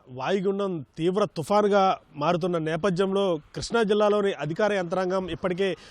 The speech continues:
ప్రజలను అప్రమత్తం చేసింది. వాయుగుండం వల్ల, ఆ, భారీ నుంచి అతి భారీ వర్షాలు కురిసే అవకాశం ఉన్న నేపథ్యంలో ఇప్పటికే కృష్ణా జిల్లాలో,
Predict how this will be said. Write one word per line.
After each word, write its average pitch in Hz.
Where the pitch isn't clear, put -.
ప్రజలను 196
అప్రమత్తం 190
చేసింది. 185
వాయుగుండం 220
వల్ల, 208
ఆ, 170
భారీ 190
నుంచి 240
అతి 226
భారీ 226
వర్షాలు 208
కురిసే 202
అవకాశం 190
ఉన్న 214
నేపథ్యంలో 196
ఇప్పటికే 208
కృష్ణా 180
జిల్లాలో, 208